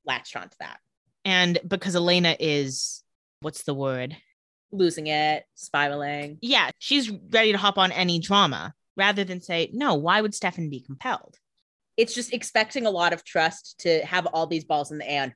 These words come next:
Speaker 1: hope they fall in the right place.
Speaker 2: I think it's not asking much for him to go to Damon and Elena and be like, "Trust me, this plan makes the most sense." Because on paper,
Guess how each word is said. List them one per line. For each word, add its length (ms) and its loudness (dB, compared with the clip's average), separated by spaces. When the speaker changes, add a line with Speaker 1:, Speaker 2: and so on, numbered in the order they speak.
Speaker 1:
hope 180 -4
they 180 -6
fall 200 -4
in 80 -20
the 100 -20
right 240 -12
place. 400 -18
Speaker 2:
I 220 4
think 260 -6
it's 200 -4
not 260 0
asking 540 -4
much 480 -8
for 120 -2
him 280 0
to 100 -4
go 240 2
to 600 -2
Damon 320 4
and 100 4
Elena 300 4
and 160 0
be 120 2
like, 240 2
"Trust 460 -2
me, 320 -6
this 260 0
plan 320 2
makes 240 0
the 100 -6
most 280 -4
sense." 480 -6
Because 360 2
on 260 4
paper, 520 0